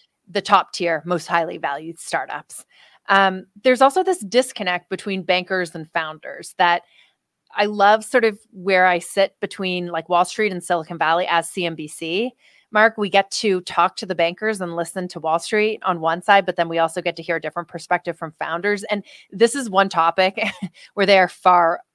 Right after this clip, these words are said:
apart. Bankers will tell you that the markets are wide open and they're ready to welcome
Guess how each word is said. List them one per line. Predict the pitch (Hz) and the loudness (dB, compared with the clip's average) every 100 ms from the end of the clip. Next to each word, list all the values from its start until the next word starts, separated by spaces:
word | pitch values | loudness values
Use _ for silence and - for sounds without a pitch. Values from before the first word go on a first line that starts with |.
| _ - | _ -8
apart. | - 160 - - - - | -6 -8 -8 -16 -20 0
Bankers | 208 214 240 220 | 2 2 -2 -4
will | 208 | -6
tell | 202 175 | -2 -2
you | 170 | -2
that | 165 170 | -4 -6
the | |
markets | 165 160 165 156 | -4 -4 -4 -8
are | 156 | -6
wide | 156 165 | -2 -2
open | 151 151 156 147 156 _ _ | -2 -6 -8 -10 -12 _ _
and | - 190 | -2 0
they're | 190 | 2
ready | 190 185 180 | 2 2 -2
to | 196 | -2
welcome | 165 160 170 160 156 | 0 0 -2 -6 -8